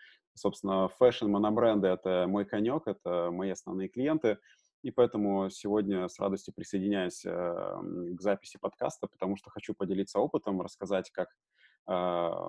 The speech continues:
лучше делать, э, бизнес в интернете, как запускаться, мы сегодня поговорим.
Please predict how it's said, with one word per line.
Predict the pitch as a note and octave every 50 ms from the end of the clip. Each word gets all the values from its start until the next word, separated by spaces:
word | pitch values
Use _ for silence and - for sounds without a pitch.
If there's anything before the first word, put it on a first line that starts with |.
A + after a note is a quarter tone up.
| G1+ G1+ -
лучше | E2+ F2+ G#2 C3+ D#3 - - A#2 G#2 G#2 G2 F#2+
делать, | F#2 F#2 F2+ F2+ G#2+ G#2+ G2+ G2 F#2+ F#2+ - -
э, | F#2+ F#2 F#2
бизнес | F#2 F#2 G#2 G2+ G2 F2+ - -
в | G2
интернете, | F2+ - F#2+ F2 A2 C3+ D#3+ - - -
как | G2 G2 - _ _ -
запускаться, | G#2+ G2 G2 - G2 - - - C#3 D#3 - - B2+ A2+
мы | A2 G#2+
сегодня | - A#2 A2 G#2 G#2+
поговорим. | - G#2+ G2+ G2+ G#2 G#2 G#2 G2+ G#2 G2+ G2 G2